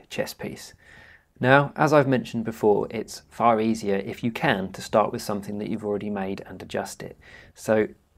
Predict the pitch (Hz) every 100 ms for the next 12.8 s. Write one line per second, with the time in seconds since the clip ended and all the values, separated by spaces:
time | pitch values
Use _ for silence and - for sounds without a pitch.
0 | _ _ 120 117 175 156 135 123 117 113
1 | 101 98 104 101 98 165 165 160 - -
2 | 120 117 110 107 104 - 98 104 101 101
3 | 98 - - - 131 123 117 113 120 113
4 | 127 127 - - 104 104 101 - 98 -
5 | - - 107 - - - - - 104 101
6 | - - - - _ - 98 104 98 98
7 | 104 104 101 107 107 101 104 98 - -
8 | 98 95 - 95 95 98 - - - -
9 | _ _ _ _ - - 113 107 _ -
10 | - - - - - - _ 120 131 160
11 | 139 127 120 127 160 - _ _ 107 107
12 | 110 110 131 - 120 117 117 -